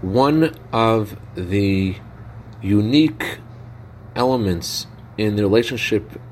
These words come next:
of a husband and wife is the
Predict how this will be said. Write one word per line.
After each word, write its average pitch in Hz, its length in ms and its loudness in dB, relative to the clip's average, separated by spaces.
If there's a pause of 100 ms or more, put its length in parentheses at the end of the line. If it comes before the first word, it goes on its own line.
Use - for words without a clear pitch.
(260)
of 98 500 0 (300)
a 92 460 0
husband 113 540 -2
and 92 160 -2
wife 95 480 0 (720)
is 101 540 4
the 101 500 2